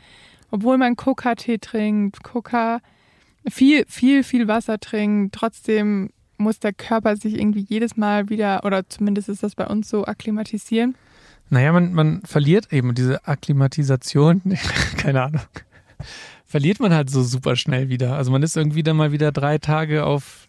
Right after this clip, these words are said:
Speaker 2: niedrigem Niveau. Wir hatten eine lange Küstenfahrt und gefühlt muss man dann
Speaker 1: Ja, aber wir waren ja schon auch jetzt wieder in Peru und Bolivien und so über, also eigentlich waren wir die ganze Zeit schon über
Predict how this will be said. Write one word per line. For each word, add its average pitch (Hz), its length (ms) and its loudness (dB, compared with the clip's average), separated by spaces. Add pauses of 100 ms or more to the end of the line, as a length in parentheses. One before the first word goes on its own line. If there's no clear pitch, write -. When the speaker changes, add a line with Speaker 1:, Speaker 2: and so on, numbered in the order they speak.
Speaker 2:
niedrigem 160 460 2
Niveau. 147 420 2
Wir 147 80 0 (100)
hatten 135 160 0
eine 131 200 0
lange 131 260 0
Küstenfahrt 160 800 -2 (560)
und 143 360 2 (460)
gefühlt 147 320 0
muss 156 160 0
man 156 100 4
dann 151 260 2 (280)
Speaker 1:
Ja, - 180 -12
aber 220 220 -2
wir 208 100 -6
waren 208 180 -2
ja 202 100 -4
schon 208 280 -4
auch 202 160 -6
jetzt - 160 -12
wieder 202 160 -2
in 202 80 -4
Peru 214 540 2
und 196 100 2
Bolivien 196 480 0
und 190 140 -4
so 190 160 -4
über, 196 360 -4
also 196 140 -2
eigentlich 208 300 -2
waren 202 100 0
wir 196 60 0
die 190 80 -4
ganze 202 260 -4
Zeit 185 240 -6
schon 202 160 -4
über 185 200 -2